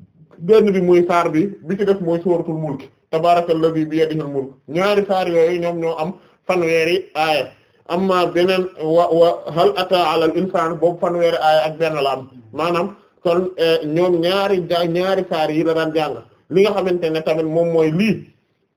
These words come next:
euh, hadith bi imaam al-Bukhari rahimahullahu taala da ko indi ànd ak ne tegtalewul ci zahiram ne daan nañ ci sujjóot, maanaam da, da, ne dañ ciy sujjóot, waaye dafa fekk ne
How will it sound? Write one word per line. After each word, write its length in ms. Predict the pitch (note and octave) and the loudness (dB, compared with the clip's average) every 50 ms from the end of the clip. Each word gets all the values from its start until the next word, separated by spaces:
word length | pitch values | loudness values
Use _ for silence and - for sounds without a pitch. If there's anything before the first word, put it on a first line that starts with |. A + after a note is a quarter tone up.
| _ _ _ _ _ _ _ _ _ _ _ _ _ - - | _ _ _ _ _ _ _ _ _ _ _ _ _ -4 0
euh, 240 | E3+ F3 F3 E3+ E3 | 2 4 4 4 2
hadith 340 | - - G3+ G#3+ A#3 A3+ G3 | 0 -2 -2 0 0 -2 -2
bi 360 | F3 F#3+ G3 G#3+ G#3 - - - | 0 0 0 0 -2 -6 -8 -4
imaam 260 | E3 F#3+ G#3 G#3+ G#3 | 0 0 2 2 2
al-Bukhari 640 | - F#3 F3 E3 E3+ - F#3 F3 F3 E3 E3 E3 | 0 0 0 0 -2 0 2 2 2 2 2 0
rahimahullahu 720 | E3+ F#3+ F#3+ F#3 E3+ E3+ E3+ E3+ D#3+ D#3 D#3+ D#3+ D#3+ E3 E3+ E3 | -2 -4 -4 -4 -6 -4 -2 0 0 0 0 2 2 2 0 0
taala 300 | E3+ D#3+ D#3+ D#3+ D#3+ D#3 | 0 0 2 2 2 2
da 80 | D#3+ E3+ | 0 0
ko 160 | F3 F3 F3 | -2 -2 -2
indi 280 | E3+ E3 E3+ D#3 F#3 F#3 - - - _ - | -2 -2 -2 -4 -6 -8 -10 -16 -20 _ -4
ànd 280 | G#3 A3 A#3 A#3 A3+ A3+ | -2 0 0 0 0 -2
ak 80 | G#3+ | 0
ne 140 | G#3 G3 G3 | 2 2 2
tegtalewul 640 | F#3+ - B3 B3 - - - A3 G#3+ G3+ G3 F#3+ F3+ E3+ | 2 0 -2 -4 -4 -4 0 4 4 4 4 4 0 -2
ci 100 | - G3 F#3 D3+ C#3+ | -4 -4 -4 -4 0
zahiram 500 | F#3+ G#3+ G#3 G3+ G3+ F#3 F#3 F3 E3+ E3+ | 0 2 4 4 4 4 2 2 0 0
ne 100 | E3 F3+ G#3 G3+ - - _ _ _ | 0 -2 -4 -6 -8 -16 _ _ _
daan 280 | C3 C#3 E3 F3+ F#3 F#3 | -2 0 2 2 4 4
nañ 140 | F3+ F3+ - | 2 2 0
ci 80 | - D#3+ | -2 -10
sujjóot, 340 | - D#3+ D3 E3 D3 - - - - - | -10 -4 -2 -2 -2 -2 -6 -16 -12 -6
maanaam 520 | C#3+ D#3+ F3+ F#3 G3 A#3 G3 - - - | -4 -2 -2 -2 -2 -4 -6 -12 -10 -6
da, 120 | D3 F#3 F#3+ | -4 -4 -4
da, 200 | E3+ D#3+ F3 D#3+ F3 | -2 -2 -4 -2 0
ne 100 | F3 F#3+ | 0 2
dañ 200 | F3+ F#3 F#3 F#3 | 4 4 2 2
ciy 120 | F#3 F#3 F3 | 0 -2 -6
sujjóot, 340 | - F#3+ D#3+ E3 D#3 D3+ - - - - C3 B2 | -6 -6 -4 -4 -4 -4 -6 -10 -20 -20 -8 -2
waaye 300 | C3 D#3+ F#3 F#3+ F#3 F3 E3+ | 2 2 4 4 2 2 0
dafa 180 | F#3 F#3 F#3 F3+ - | -2 -4 -4 -6 -2
fekk 220 | - B3 B3 A#3+ G#3+ G3 | 0 0 0 0 -2 -4
ne 80 | F#3+ | -4